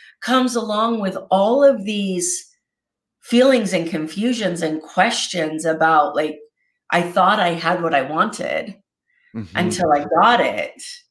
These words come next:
Speaker 1: And then it was it being taken away that made me realize that that wasn't what I wanted at all.
Speaker 2: Mm-hmm.
Speaker 1: Um,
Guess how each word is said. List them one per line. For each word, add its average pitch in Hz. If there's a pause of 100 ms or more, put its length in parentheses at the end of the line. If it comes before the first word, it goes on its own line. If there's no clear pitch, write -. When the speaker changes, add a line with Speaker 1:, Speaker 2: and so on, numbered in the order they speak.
(440)
Speaker 1:
And 185
then 180
it 170
was -
it 175
being 170
taken 185
away 165
that -
made 160
me 156
realize 147
that 165
that -
wasn't 165
what 151
I 143
wanted 143
at 139
all. 156 (500)
Speaker 2:
Mm-hmm. 110
Speaker 1:
Um, 196